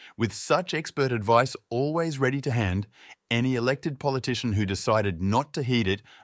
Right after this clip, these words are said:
might fear denunciation in the media for being foolish, ignorant, or arrogant. Seeking advice, therefore, seems a low-cost option for politicians concerned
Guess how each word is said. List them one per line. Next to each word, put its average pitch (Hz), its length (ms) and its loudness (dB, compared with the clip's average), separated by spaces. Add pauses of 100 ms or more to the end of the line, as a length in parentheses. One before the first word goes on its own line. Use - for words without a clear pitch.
might 127 360 -2
fear 120 320 -2
denunciation 110 800 0
in 92 100 0
the 90 80 -2
media 95 500 -2
for - 140 -6
being 92 300 -2
foolish, 120 640 -6 (380)
ignorant, 120 520 0 (260)
or 120 240 0
arrogant. 90 540 0 (1040)
Seeking 190 420 0
advice, 110 440 2
therefore, 95 500 -2 (220)
seems 147 400 0
a 131 80 2
low-cost 139 720 2
option 123 340 2
for 113 140 -2
politicians 117 640 -2
concerned 101 560 0